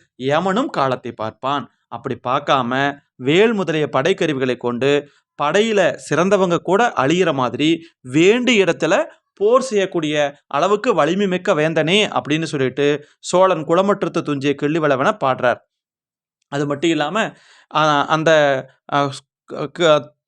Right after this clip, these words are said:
கிள்ளிவளவன் அப்படி ப-, போரிடும்போது அந்த பகை நாட்டுல என்னென்னவெல்லாம் நடக்கும் அப்படின்னு சொல்லி சொல்றாங்க. பாருங்களேன், "திசை இரு நான்கும் உட்கம் இருக்கும்." திசை இரு நான்கும், இரு நான்கு திசைங்கிறது எட்டு திசை.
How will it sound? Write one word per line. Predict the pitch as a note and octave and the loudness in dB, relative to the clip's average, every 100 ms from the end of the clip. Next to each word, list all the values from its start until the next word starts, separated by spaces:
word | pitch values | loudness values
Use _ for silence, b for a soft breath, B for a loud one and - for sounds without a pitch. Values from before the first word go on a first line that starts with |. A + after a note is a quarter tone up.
| _ G3 | _ -4
கிள்ளிவளவன் | G#3+ A3+ G3+ D3 G3 D#4+ _ _ _ _ _ _ _ | 0 2 2 2 -2 -6 _ _ _ _ _ _ _
அப்படி | - E3+ F3 C#3+ | -4 2 2 2
ப-, | D#3+ D3+ D3 | 2 2 2
போரிடும்போது | F#3 A3+ G3+ E3 D3+ E3+ B3+ - _ _ | 2 4 2 2 2 2 -2 -6 _ _
அந்த | D#3+ D#3+ D#3 | -2 -2 2
பகை | D#3 D#3+ C4 | 0 2 2
நாட்டுல | A#3+ F3 D3 C#3+ F#3 C4+ _ - | 2 2 0 0 0 0 _ -2
என்னென்னவெல்லாம் | E3+ A3 B3 G#3 D#3+ E3+ | 0 0 0 0 0 0
நடக்கும் | C#3 C3+ C#3+ C#3 | 0 0 -2 -4
அப்படின்னு | C3 C3+ D3 D3 | -4 -4 -4 -4
சொல்லி | F3+ | -4
சொல்றாங்க. | D3+ C3+ C3 A2+ | 0 0 0 -2
பாருங்களேன், | C3+ C3+ D3 F#3+ D3+ b b _ _ | -4 -4 -2 -2 -4 b b _ _
"திசை | F#3+ F3+ B3 | -8 -2 2
இரு | A3+ A3+ | 4 4
நான்கும் | A3+ A3+ A#3 B3+ | 4 4 2 0
உட்கம் | F3+ C3+ D3 | -2 -2 -2
இருக்கும்." | C3+ B2 B2 | -2 -4 -2
திசை | G3 B3 A3 | -2 0 2
இரு | G#3 G3+ - | 2 0 0
நான்கும், | E3 E3+ D#3+ F3+ | 0 0 0 0
இரு | F#3+ A3 | 2 2
நான்கு | G3 F#3 F3 | 0 0 -2
திசைங்கிறது | F3 E3 F#3 D#3+ G3 | -2 -4 -4 -2 0
எட்டு | G3+ - F#3 | 0 0 -2
திசை. | E3 F3 - | -2 -2 -6